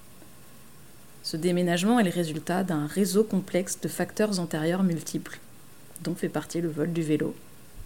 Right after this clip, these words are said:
On sait aujourd'hui, grâce à la physique quantique, que l'aléatoire dirige le monde.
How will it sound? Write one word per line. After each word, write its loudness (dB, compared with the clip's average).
On -2
sait 4
aujourd'hui, 10
grâce 6
à 8
la 8
physique 4
quantique, 4
que 4
l'aléatoire 10
dirige 6
le 6
monde. 2